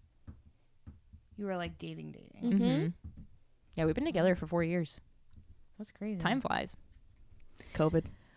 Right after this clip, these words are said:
Speaker 3: But anyway,
Speaker 1: Yeah.
Speaker 3: books. Uh, a couple of you have already reached out about, like, some books that you've read in high school, but are there any that stuck with you?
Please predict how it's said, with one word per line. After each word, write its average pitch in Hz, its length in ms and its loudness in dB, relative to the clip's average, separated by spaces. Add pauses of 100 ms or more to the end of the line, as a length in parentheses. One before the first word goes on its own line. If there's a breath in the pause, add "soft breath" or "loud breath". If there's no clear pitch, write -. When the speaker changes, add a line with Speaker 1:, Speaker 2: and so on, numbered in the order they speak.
(120)
Speaker 3:
But 285 120 12
anyway, 277 540 12
Speaker 1:
Yeah. - 340 2
Speaker 3:
books. - 640 12
Uh, 269 640 12
a 254 80 12
couple 381 320 12
of 330 80 12
you 320 100 12
have 262 80 6
already 254 380 12
reached 208 260 4
out 202 240 12
about, 165 240 8
like, 170 180 6
some 170 220 2
books 165 300 4
that 165 120 8
you've 160 160 0
read 165 140 4
in 156 80 -2
high 165 140 4
school, 180 180 4
but 180 140 6
are 190 80 12
there 233 140 10
any 359 160 6
that 311 180 4
stuck - 260 4
with 180 160 2
you? 185 200 8